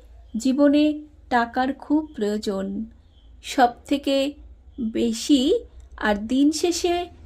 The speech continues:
মনে হয় জীবনে শান্তির প্রয়োজন সব থেকে বেশি। জীবন তখনই সুন্দর হবে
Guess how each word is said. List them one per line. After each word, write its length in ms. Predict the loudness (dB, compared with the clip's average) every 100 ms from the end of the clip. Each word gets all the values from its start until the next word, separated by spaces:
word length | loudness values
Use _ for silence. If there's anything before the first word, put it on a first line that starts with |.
| -4
মনে 280 | 2 4 4
হয় 380 | 6 4 4 0 -6 -20 -14 -10
জীবনে 640 | -2 0 2 2 2 2 -4 -20 -18
শান্তির 720 | -12 -4 -2 0 -2 0 0 0 -2
প্রয়োজন 640 | 0 0 2 2 2 0 -8 -20 -20 -18
সব 400 | -12 -8 -4 -4 -6 -8
থেকে 260 | -8 -4 -2
বেশি। 680 | -2 -4 -8 -8 -8 -10 -16 -20 -20 -20 -20 -20 -20 -20 -20 -20 -20 -20 -20 -20 -20 -20 -12 -6
জীবন 580 | 4 8 8 8 4 2 -4 -12 -12 4
তখনই 500 | 6 6 2 4 4
সুন্দর 500 | 2 0 2 2 2
হবে 420 | 0 -2 -2